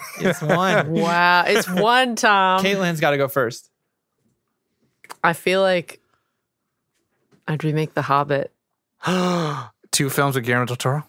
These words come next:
Speaker 4: <laughs>
Speaker 3: Yeah. <laughs> Actually.
Speaker 2: Have y'all seen his sketches?
Speaker 4: Uh, freaking Smaug. It looks so
Speaker 2: Smaug
Speaker 4: good.
Speaker 2: and the Pale Orc. He has sketches of the
Speaker 4: Oh, so
Speaker 2: Pale Orc as
Speaker 4: good.
Speaker 2: well.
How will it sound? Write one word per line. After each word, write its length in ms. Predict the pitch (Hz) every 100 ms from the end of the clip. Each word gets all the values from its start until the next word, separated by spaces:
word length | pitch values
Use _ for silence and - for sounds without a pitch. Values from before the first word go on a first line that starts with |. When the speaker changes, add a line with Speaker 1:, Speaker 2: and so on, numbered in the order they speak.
| _
Speaker 4:
<laughs> 380 | - - - - - - _ _ _ _ _ _ _ - - - - _ 156
Speaker 3:
Yeah. 440 | 151 160 151 156 - _ - - - _ 269
<laughs> 0 | - - 359 -
Actually. 680 | - - 349 277 254 320 320 -
Speaker 2:
Have 160 | 165
y'all 220 | 180 196
seen 260 | 190 180 185
his 240 | 185 165
sketches? 640 | - 151 160 - 190 208 -
Speaker 4:
Uh, 220 | 151 139
freaking 480 | 117 - 180 196 175
Smaug. 600 | - - 151 156 190 208
It 60 |
looks 220 | 196 196 -
so 180 | 208
Speaker 2:
Smaug 520 | 175 127 175 180 285 160
Speaker 4:
good. 80 | 160
Speaker 2:
and 200 | 180 190
the 140 | 175
Pale 320 | 170 170 160
Orc. 340 | 151 143 - _ -
He 120 | 156
has 140 | 143
sketches 240 | - 147 151
of 60 |
the 40 | 143
Speaker 4:
Oh, 20 |
so 80 | 135
Speaker 2:
Pale 140 | 143 123
Orc 240 | 123 120
as 120 | 117
Speaker 4:
good. 60 | 120
Speaker 2:
well. 220 | 120 131